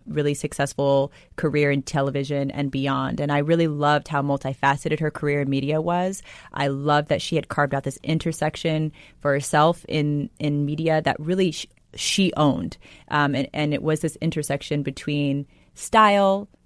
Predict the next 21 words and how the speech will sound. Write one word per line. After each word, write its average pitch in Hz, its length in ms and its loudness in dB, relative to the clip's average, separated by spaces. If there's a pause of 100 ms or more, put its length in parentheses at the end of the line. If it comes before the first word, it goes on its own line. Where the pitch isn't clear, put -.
(120)
spirituality, 190 1040 2
and 151 160 -2
Black 135 220 0
culture. - 500 -6 (720)
And 156 560 2 (320)
I 160 120 0
was 165 120 0
like, 147 220 -2
"You 160 280 2
can 233 340 0 (100)
create 180 600 0
your 139 340 -4
own 208 380 2
intersection 226 800 0
in 151 260 -2
media 226 400 4
and 156 200 0
then 220 200 2
build 208 280 0
a 180 80 4
multi-platform 202 1600 0